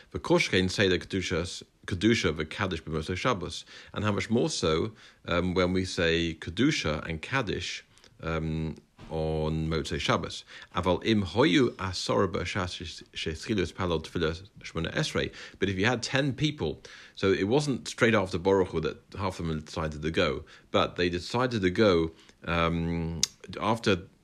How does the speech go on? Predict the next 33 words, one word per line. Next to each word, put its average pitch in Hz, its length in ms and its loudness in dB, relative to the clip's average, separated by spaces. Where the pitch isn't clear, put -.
the 82 260 -4
Shmo-, 107 380 0
silent 117 380 0
Shemona 92 280 0
Esrei 87 260 -2
had 71 100 -2
started, 104 600 -2
then 101 840 2
yesh 113 260 4
domar 135 380 2
the 87 80 -2
hakadosh 90 680 -2
sholem 107 300 2
shel - 160 -8
ha'acha 107 560 0
hatfilah, 76 460 -2
the 85 100 -6
hakadosh 104 500 -2
shayach 143 280 4
tefillah. - 360 -6
Then 92 300 2
one 107 240 2
can 160 380 2
say 80 420 -2
the - 120 -20
kaddish 82 500 -2
which 76 160 -2
follows 76 420 -2
the 76 60 -10
Shemona 73 320 -4
Esrei. 80 320 -4
Why? 73 400 -6
The, 90 180 -4